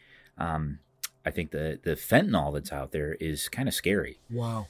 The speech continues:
Speaker 2: Wow.
Speaker 1: Um,
Speaker 2: Great topic.
Speaker 1: you know, that, that
Speaker 2: Great
Speaker 1: wasn't
Speaker 2: topic.
Speaker 1: happening
Speaker 2: Great
Speaker 1: in
Speaker 2: topic.
Speaker 1: seventeen, two thousand seventeen, two thousand eighteen. Uh, you know, on the inpatient side, fentanyl is a great drug. It's clean.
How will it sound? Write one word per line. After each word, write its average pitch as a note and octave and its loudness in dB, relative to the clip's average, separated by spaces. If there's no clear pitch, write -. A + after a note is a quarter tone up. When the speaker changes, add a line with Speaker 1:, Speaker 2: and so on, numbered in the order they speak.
Speaker 2:
Wow. E2 4
Speaker 1:
Um, - 2
Speaker 2:
Great B2+ 4
topic. A#2 2
Speaker 1:
you A2+ 10
know, A2 10
that, B2 12
that A#2 12
Speaker 2:
Great D#3 12
Speaker 1:
wasn't B2 12
Speaker 2:
topic. G2+ 8
Speaker 1:
happening D#2+ 6
Speaker 2:
Great C3+ 8
Speaker 1:
in F2 6
Speaker 2:
topic. G#2 -4
Speaker 1:
seventeen, E2+ 4
two - -10
thousand D#2 2
seventeen, E2 -2
two E2 -10
thousand C#2+ -2
eighteen. D2 -8
Uh, D2 -6
you F2+ -2
know, E2 0
on F#2 4
the F2 4
inpatient B2 4
side, A#2 0
fentanyl A2+ 2
is D#2 -2
a E2 -2
great D#2 0
drug. F#2+ 2
It's - -10
clean. F#2+ 2